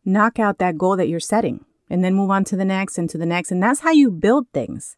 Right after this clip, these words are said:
one step at a time. But you have to have a plan. You have to know where you're going. And add in personal development, because it's gonna get hard, you guys. It's going to challenge you,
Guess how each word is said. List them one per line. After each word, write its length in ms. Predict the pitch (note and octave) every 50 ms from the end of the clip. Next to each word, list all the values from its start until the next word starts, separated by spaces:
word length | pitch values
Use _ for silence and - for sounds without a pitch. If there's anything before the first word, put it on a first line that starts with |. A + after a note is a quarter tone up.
| _ _ -
one 480 | E3 D#3+ F3+ F#3 G3 A3 A#3+ B3+ B3 -
step 340 | _ - - - F3 E3 - - - _
at 100 | E3+ D#3+
a 60 | D#3
time. 420 | - - E3 D#3 C3 - - D3 - _ _ _ _ _ -
But 140 | F3+ -
you 60 | G3 F3+
have 140 | G#3 A3 G#3+
to 80 | B3
have 100 | B3+ A#3+
a 60 | A3+ F#3+
plan. 520 | - - F3+ F3 D#3+ C3 - - - - - _ _ _ _ _ _ _
You 80 | - F3
have 120 | F#3+ -
to 100 | - A3+
know 360 | G3 G3+ G3+ G#3+ A3 G#3+ G3 F3+
where 320 | E3 D#3 E3+ F3 F3+ F3+
you're 160 | F3+ E3+ D#3+
going. 420 | D3 - E3+ E3 C#3 G2+ - - - _ _ _ _ _ _ G#3+
And 160 | A3 G3+ - -
add 200 | G3+ A3 A#3+ A#3
in 160 | A#3+ B3 A3+
personal 380 | - A3+ A3+ - - A3+ A3 G#3
development, 560 | G3 F3+ F3 F#3+ G#3+ A#3+ A#3+ F#3+ F3+ E3 E3
because 320 | G3 - - A#3+ A3 -
it's 100 | A#3+ A3
gonna 220 | - A#3+ A#3 B3 B3
get 160 | A#3 A#3 A3+
hard, 380 | - - G#3 G#3+ A#3 A#3 F#3+
you 80 | F3+ D3+
guys. 420 | E3 D3 C3+ C#3+ D3 D#3+ - -
It's 140 | - F3 -
going 340 | - - F#3 G3 G#3+ B3 B3
to 460 | - - A#3 A3+ G#3+ G#3+ G#3 G#3 G3
challenge 640 | - - - E3+ D#3 D#3+ D#3 D#3+ E3 E3 E3+ D3+ D#3
you, 300 | D#3 D#3 D#3 D#3+ E3+